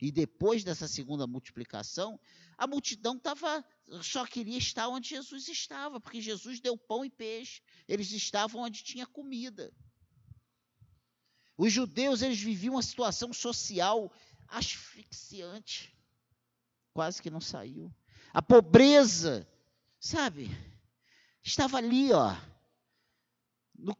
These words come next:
cangote deles. Aquele era um tempo de crise, a fome era uma realidade implacável.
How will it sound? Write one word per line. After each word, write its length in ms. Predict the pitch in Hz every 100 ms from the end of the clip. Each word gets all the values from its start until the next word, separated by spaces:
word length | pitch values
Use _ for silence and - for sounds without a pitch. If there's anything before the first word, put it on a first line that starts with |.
| _ -
cangote 640 | 269 262 190 202 240 -
deles. 640 | 226 233 233 254 - - - _ _ - _ _ _ _ - _ _ _ _ _ _ _ _
Aquele 720 | - 165 254 285 277 233 226
era 220 | 247 247
um 80 | 233
tempo 540 | - - 262 269 247
de 100 | 202
crise, 720 | - - 254 277 262 175 123 -
a 140 | 170
fome 400 | - 226 285 277
era 100 | 262
uma 160 | 262 233
realidade 760 | 233 262 247 180 226 247 196
implacável. 1160 | 247 - 262 240 - 226 247 254 175 160 120